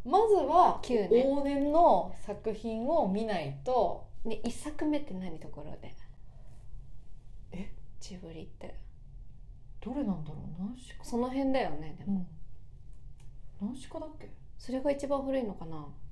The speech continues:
Speaker 2: え、でも見てみよう。
Speaker 1: え、どれだっけ？ラピュタかナウシカとか、本当にその辺だった気がするんだけど。
Speaker 2: へー。
Speaker 1: いや、でもね、
Speaker 2: うん。
Speaker 1: やっぱなんか、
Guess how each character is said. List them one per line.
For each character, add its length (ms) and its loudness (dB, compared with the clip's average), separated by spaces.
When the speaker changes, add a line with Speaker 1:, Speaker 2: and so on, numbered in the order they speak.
Speaker 2:
え、 80 -4
で 180 -6
も 140 2
見 100 0
て 140 0
み 120 4
よ 120 2
う。 20 8
Speaker 1:
え、 60 6
ど 60 0
れ 40 -2
だ 60 -10
っ 40 -14
け？ 160 -10
ラ 120 -6
ピ 140 -4
ュ 40 -2
タ 80 0
か 140 -6
ナ 160 -4
ウ 80 -2
シ 140 -10
カ 140 -4
と 80 -6
か、 220 -4
本 140 -4
当 100 -4
に 240 -6
そ 60 -12
の 80 -4
辺 160 -2
だ 60 -2
っ 40 -4
た 60 -2
気 100 -8
が 80 -6
す 60 -10
る 60 -8
ん 80 -10
だ 80 -8
け 80 -10
ど。 120 -8
Speaker 2:
へ 60 0
ー。 520 2
Speaker 1:
い 40 -2
や、 80 0
で 80 2
も 140 0
ね、 360 -2
Speaker 2:
う 60 0
ん。 20 2
Speaker 1:
や 80 -6
っ 20 -8
ぱ 80 2
な 80 4
ん 60 -2
か、 300 -2